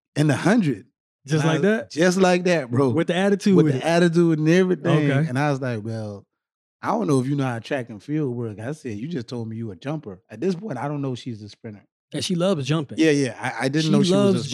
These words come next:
Speaker 2: jumping more than she loves sprinting. A lot of people don't realize that.
Speaker 1: Right. So she,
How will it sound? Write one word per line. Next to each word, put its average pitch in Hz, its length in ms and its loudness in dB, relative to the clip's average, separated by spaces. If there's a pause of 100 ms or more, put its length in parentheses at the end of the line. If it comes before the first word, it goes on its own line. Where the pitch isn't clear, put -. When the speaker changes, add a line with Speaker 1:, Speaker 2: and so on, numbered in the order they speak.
(140)
Speaker 2:
jumping 151 260 2
more 151 220 4
than 160 100 2
she 160 120 -4
loves 147 240 -2
sprinting. 139 300 -2
A - 20 -4
lot 147 140 0
of 175 60 -4
people 170 160 0
don't 151 120 2
realize 131 380 0
that. 123 200 -16
Speaker 1:
Right. 127 420 -8
So 123 240 -4
she, 151 520 -4